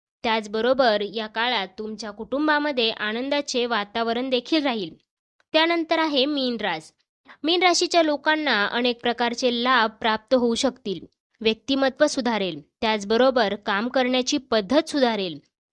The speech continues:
नोकरीशी संबंधित नवीन संधी देखील या काळामध्ये मिळू शकतील. त्याचबरोबर मनोरंजन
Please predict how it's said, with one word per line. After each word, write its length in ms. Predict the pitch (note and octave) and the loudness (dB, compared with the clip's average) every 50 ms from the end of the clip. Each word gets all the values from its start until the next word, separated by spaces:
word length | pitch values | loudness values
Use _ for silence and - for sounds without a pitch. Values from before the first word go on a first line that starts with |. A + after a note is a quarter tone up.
| _ - | _ 2
नोकरीशी 440 | C#4+ D4+ D4 F4+ F#4 F#4+ F4 G4 F4+ | 2 2 4 4 2 2 4 2 2
संबंधित 680 | - E4 D4+ C#4+ C#4+ D4 D4 D4 D4 C#4+ A#3+ A3 A#3+ C4 | 2 2 2 4 4 4 4 4 2 2 2 0 0 -2
नवीन 320 | B3+ A#3 A3+ A3+ B3+ C4+ | -2 0 0 0 0 -2
संधी 420 | B3+ - C4 A3+ A3+ A3+ A3+ C4+ C#4+ | -2 -2 -2 0 0 0 0 0 2
देखील 380 | C4+ C4 B3 B3+ - D4+ D#4+ | 2 2 2 0 -2 0 2
या 140 | E4+ D#4 D4+ | 2 2 0
काळामध्ये 500 | D4+ D4+ C#4+ C#4 C#4 C4+ C4+ B3+ C4+ C4 | 2 2 2 2 2 0 0 -2 0 0
मिळू 220 | B3+ B3 A#3 A#3 | 0 2 0 0
शकतील. 540 | A3+ - - A#3+ - - - G#3+ F#3+ D#3+ C#3 - _ _ _ _ - | -2 -2 -4 -4 -4 -6 -10 -8 -8 -8 -10 -16 _ _ _ _ -6
त्याचबरोबर 720 | G#3+ G3+ G3+ G3+ G3+ G3+ G#3+ A#3 C4 B3 B3+ A#3 G#3 G3+ G3+ | -4 -4 -4 -4 -4 -2 0 2 2 2 2 2 2 2 0
मनोरंजन 800 | G#3 G#3 G3+ G#3 A3 A3 A#3 C4 C#4 C#4 B3+ B3+ A#3 F#3+ F#3+ | -2 -4 -4 -2 -2 0 2 2 2 2 2 2 2 0 0